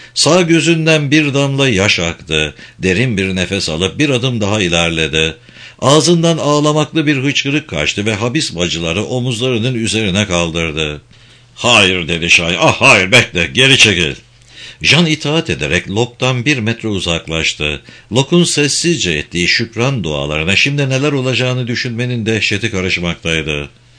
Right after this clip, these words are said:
"Jean epey yumuşak kalpli," dedi şahince, "ama asıl iradesiz olan sensin değil mi?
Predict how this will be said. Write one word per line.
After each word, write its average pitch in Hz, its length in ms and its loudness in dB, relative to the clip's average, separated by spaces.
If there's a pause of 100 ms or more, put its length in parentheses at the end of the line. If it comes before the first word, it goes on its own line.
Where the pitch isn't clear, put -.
(760)
"Jean 175 300 4
epey 123 320 2
yumuşak 120 580 2
kalpli," 92 440 0
dedi 87 220 0
şahince, 87 520 2
"ama 143 440 -2
asıl 143 360 2
iradesiz 143 600 2
olan 139 260 2
sensin 131 540 0
değil 95 220 4
mi? 92 280 0